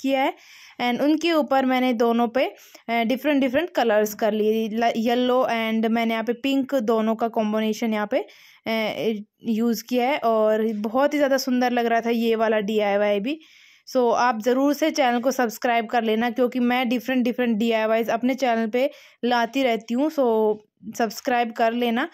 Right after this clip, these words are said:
अब उसके बाद मैंने यहाँ पे कुछ फ्लावर्स के डिज़ाइंस क्रिएट कर दिए हैं। अब उसके बाद मैंने साइड्स में इन बॉक्स के होल कर लिया है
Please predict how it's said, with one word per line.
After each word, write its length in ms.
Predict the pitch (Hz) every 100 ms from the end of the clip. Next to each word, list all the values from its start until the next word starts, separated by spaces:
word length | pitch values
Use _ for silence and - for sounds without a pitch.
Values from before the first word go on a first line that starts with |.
| - - -
अब 160 | 247 277
उसके 240 | 277 339
बाद 240 | 294 285
मैंने 220 | 269 277 269
यहाँ 120 | 262
पे 80 | 277
कुछ 240 | 285 -
फ्लावर्स 460 | 285 247 233 240 -
के 140 | 262
डिज़ाइंस 580 | 220 220 226 226 226 -
क्रिएट 360 | 254 247 247
कर 200 | - 247
दिए 220 | 220 247 254
हैं। 120 | 262
अब 160 | 254
उसके 300 | 262 269 - 285 226 - - - - _
बाद 280 | 220 240 247
मैंने 400 | 262 269 277 294
साइड्स 460 | 277 247 233 226 247
में 240 | 254 302
इन 440 | 254 240 247 247 226
बॉक्स 340 | 240 240 -
के 120 | 294
होल 360 | 285 208 226 247
कर 180 | 269 254
लिया 260 | 254 254
है 260 | 277 349